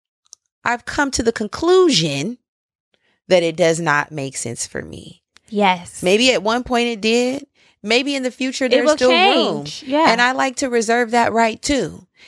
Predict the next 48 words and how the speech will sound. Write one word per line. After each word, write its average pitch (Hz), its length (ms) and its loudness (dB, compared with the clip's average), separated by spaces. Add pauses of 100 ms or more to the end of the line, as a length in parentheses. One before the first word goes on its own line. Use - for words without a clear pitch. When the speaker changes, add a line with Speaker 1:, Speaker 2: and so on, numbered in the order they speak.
(120)
Speaker 1:
Even 262 300 0
having 247 260 0
this 226 260 0
episode 214 480 2
and 170 100 0
it 190 200 -2
being 208 260 0
on 196 180 -2
wax 190 360 0
and 175 80 -4
us 180 140 0
saying 185 240 -2
how 180 160 0
we 180 120 -2
feel 185 240 2
right 185 240 2
now, 185 280 -2 (260)
there's 208 200 4
still 220 360 2
freedom 208 420 -2
and 175 140 0
liberty 196 500 2 (100)
to 175 300 0
make 170 280 2
a 165 100 6
different 160 580 0
decision 143 480 -4
should 170 240 -4
you 180 120 -4
change 196 340 -2
your 160 100 -4
mind. 139 360 -10 (720)
Speaker 2:
Right. 208 420 -2
Speaker 1:
Whatever 240 400 2
decision 170 540 -4
you 156 140 -6
choose. 151 260 -6
Speaker 2:
That's 269 220 2
the 302 100 -4
liberty 240 440 -4
that 190 200 -6
you 202 80 -12
have 196 340 -4
when 214 60 -6
Speaker 1:
You 254 100 0
Speaker 2:
you're 277 140 4
child-free. 220 560 2
Speaker 1:
reserve. - 180 -16